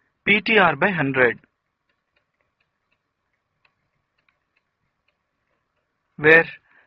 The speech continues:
the principal is equal to ten thousand, time period is one year, and rate of interest is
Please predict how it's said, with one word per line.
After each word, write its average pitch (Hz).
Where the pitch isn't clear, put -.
the 165
principal 226
is 156
equal 139
to 233
ten 165
thousand, 151
time 185
period 190
is 190
one 139
year, 151
and 151
rate 156
of 180
interest 151
is 240